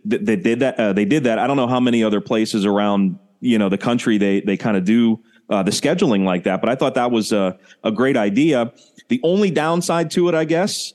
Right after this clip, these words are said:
if, if you play a team early in the year, like, let's say you're one of the section favorites and they're another section favorite, and you play them early in the year, maybe you're not playing your best baseball, you know, you may cost yourself a section title right there at the beginning of the year if you get swept by that team on back-to-back days, where in the past,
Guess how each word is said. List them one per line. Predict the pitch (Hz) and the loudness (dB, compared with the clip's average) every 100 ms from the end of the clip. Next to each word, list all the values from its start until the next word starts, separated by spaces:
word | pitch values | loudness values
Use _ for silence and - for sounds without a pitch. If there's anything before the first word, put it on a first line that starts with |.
| - | -4
if, | 117 - | -4 0
if | 127 127 | -2 0
you | 135 | -2
play | - 143 151 | 0 0 0
a | 143 | 0
team | - 151 135 117 | 0 2 2 2
early | 120 139 143 | 0 2 0
in | 139 123 | 2 2
the | 117 | 2
year, | 104 113 135 190 175 | 2 2 2 0 0
like, | 110 | 0
let's | 113 120 | 0 -2
say | - 135 | -2 0
you're | 117 107 117 | 2 2 2
one | 117 120 | 2 2
of | |
the | 110 | 0
section | 107 117 - 120 | -2 -4 -2 -2
favorites | 104 113 113 113 123 - - _ _ _ - | 0 0 0 0 -2 -8 -12 _ _ _ -4
and | 101 | 0
they're | 107 | 2
another | 113 107 120 127 | 2 2 2 0
section | - 131 - 135 | 0 -2 0 -2
favorite, | 139 147 147 180 - _ _ _ | 0 0 0 -2 -4 _ _ _
and | 117 113 | 0 2
you | 113 | 2
play | 135 123 | 2 2
them | 127 117 | 2 2
early | 120 127 120 | 2 4 2
in | 117 | 4
the | 110 | 2
year, | 104 113 127 | 4 2 2
maybe | 113 113 | 2 2
you're | 110 | 2
not | 110 101 | 2 -2
playing | 113 110 | -2 0
your | 110 | 2
best | 95 101 - | 2 0 0
baseball, | 104 135 - 98 92 98 _ _ _ _ - | 0 0 0 -2 -2 -4 _ _ _ _ -6
you | 107 | -2
know, | 95 | -2
you | 76 110 139 | 0 2 2
may | 139 120 | 2 0
cost | - 127 131 143 | 0 -2 -2 -2
yourself | 123 123 107 | -2 0 -2
a | 104 | -2
section | 127 113 - 101 | -2 -2 -2 -2
title | 117 104 113 101 | 0 0 2 2
right | 110 104 | 0 0
there | 120 120 | 0 0
at | |
the | 104 | 0
beginning | 104 104 107 104 | 0 0 2 2
of | |
the | 95 | 2
year | 104 143 | 2 2
if | 107 113 | 0 0
you | |
get | 104 101 | 0 0
swept | - 120 117 - | -2 -2 -2 -2
by | 104 | 0
that | 202 95 | 0 -2
team | - 135 120 | 0 0 2
on | 95 | 2
back-to-back | 104 101 101 95 90 | 0 -2 -2 -2 -2
days, | 147 156 135 110 | 0 0 0 0
where | 107 101 | 0 0
in | 98 | -2
the | |
past, | 95 143 123 107 - | -2 -4 -2 -4 -8